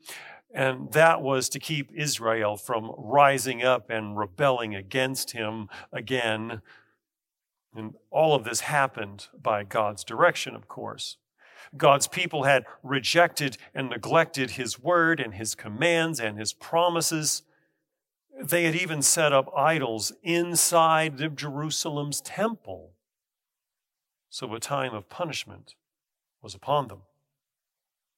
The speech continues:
Ezekiel had very likely been in training for the priesthood, as he was from a priest's family. He was probably close to being finished with seminary, as it were,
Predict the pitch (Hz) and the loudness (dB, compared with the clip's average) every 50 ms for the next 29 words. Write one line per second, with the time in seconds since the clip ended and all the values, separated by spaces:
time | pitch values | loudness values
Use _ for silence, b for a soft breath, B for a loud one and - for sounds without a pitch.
0 | _ _ _ B B B B B B - 151 139 143 156 196 202 - 160 147 139 | _ _ _ B B B B B B -2 2 2 2 2 2 -2 0 0 0 0
1 | 127 135 147 139 131 - - - - - - - 202 208 180 156 139 151 160 165 | 2 4 2 2 2 -2 -10 -20 -20 -12 -2 2 4 4 4 4 4 4 4 4
2 | - 135 127 120 113 107 143 139 135 - 160 147 131 127 117 113 - - 180 175 | 2 -2 -2 -4 -2 -2 -2 -2 -2 -4 -4 -4 -4 -4 -6 -8 -2 0 0 0
3 | 160 139 127 120 117 113 - 117 107 104 101 - - 156 143 127 - - 120 110 | 2 0 -2 -4 -6 -8 -8 -8 -8 -8 -8 -6 -4 -2 -2 -2 -4 -4 -4 -4
4 | 117 139 135 135 117 113 117 110 - 143 127 110 113 131 131 123 123 120 - - | -4 -2 0 0 0 2 2 0 -4 -6 -8 -2 2 4 4 4 2 -2 -6 -6
5 | 123 117 113 117 127 117 113 110 - - - 139 123 113 - - - - B B | -6 -6 -6 -6 -6 -6 -8 -8 -8 -8 -8 -8 -6 -4 -6 -4 -4 -6 B B
6 | B B B - 160 156 151 143 127 113 110 113 131 143 B B B B B 165 | B B B -4 0 2 2 2 0 0 -2 -2 -2 -4 B B B B B -2
7 | 170 160 151 139 - - - - 180 185 190 190 170 127 131 127 120 113 B B | 0 0 0 -2 -2 -4 0 4 6 6 6 4 2 0 -2 -4 -4 -6 B B
8 | B B _ - - - 202 202 196 180 147 - - B B B B - 151 135 | B B _ -12 0 4 6 6 6 4 2 -2 -4 B B B B -8 -4 -2
9 | 147 135 127 120 - - 160 147 139 127 - - 120 117 - - - 233 233 208 | -2 -2 -2 -4 -2 -2 0 0 0 0 -2 -6 -2 2 2 4 4 4 2 0
10 | 175 143 127 123 117 117 117 113 117 123 120 110 113 - - 120 131 139 123 117 | -2 -2 0 0 0 0 0 0 -2 -2 -2 -2 -8 -10 -10 -4 0 2 4 4
11 | 113 113 110 | 4 2 0